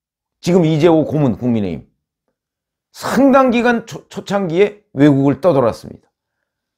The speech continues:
완벽한 이인자였거든요. 왜 그랬을까요? 마찬가지의 논리입니다. 정치의 중심에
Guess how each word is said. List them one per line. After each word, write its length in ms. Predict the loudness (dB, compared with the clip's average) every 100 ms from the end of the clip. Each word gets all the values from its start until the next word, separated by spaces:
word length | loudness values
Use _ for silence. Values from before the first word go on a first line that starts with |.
| _ -2
완벽한 560 | 2 4 2 0 -2
이인자였거든요. 840 | -2 -2 -2 -2 -4 -14 -18 -20 _ _ _ _ _ _ _ _ _ _
왜 160 | 0 2
그랬을까요? 600 | 2 -2 -4 -10 -10 -10 _ _ _ _ _ _ _ _
마찬가지의 760 | -2 -2 -2 -2 0 0 0 0
논리입니다. 540 | -2 -6 -12 -20 _ _ _ _ _ _ _
정치의 640 | 0 0 0 -2 -2 -2
중심에 600 | -6 -4 -4 -4 -6 -6